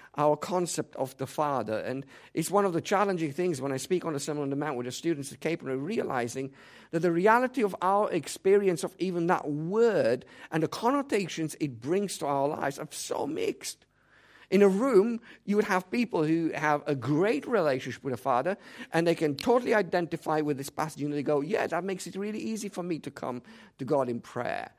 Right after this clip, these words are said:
Other people, probably the, the vast majority in the middle,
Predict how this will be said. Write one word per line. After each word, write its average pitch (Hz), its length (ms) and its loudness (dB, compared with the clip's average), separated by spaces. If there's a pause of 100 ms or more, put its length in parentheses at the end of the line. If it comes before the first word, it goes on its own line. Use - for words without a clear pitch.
(540)
Other 247 220 2
people, 220 300 0
probably 190 400 0
the, 160 260 4
the 139 100 -4
vast 185 380 4
majority 185 520 0
in 156 200 -2
the 156 80 2
middle, 143 460 0